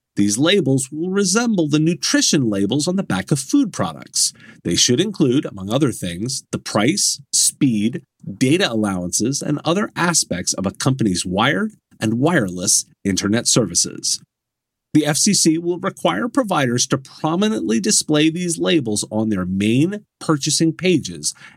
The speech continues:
and close to an associated plan advertisement. They can't be hidden behind multiple clicks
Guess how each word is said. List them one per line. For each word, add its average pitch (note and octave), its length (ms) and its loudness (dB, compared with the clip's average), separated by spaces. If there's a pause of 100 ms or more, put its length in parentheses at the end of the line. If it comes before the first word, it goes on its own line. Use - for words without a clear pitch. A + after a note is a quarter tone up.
(160)
and G2+ 460 -2 (220)
close G2+ 300 0
to A2+ 100 -2
an F#2 80 -4
associated D#3 680 2
plan F2+ 320 -6
advertisement. B2+ 880 -2 (380)
They F2+ 140 -2 (100)
can't D3 580 0
be G2 140 0
hidden A#2 320 0
behind A2 420 -2
multiple G#2+ 360 0
clicks - 520 -2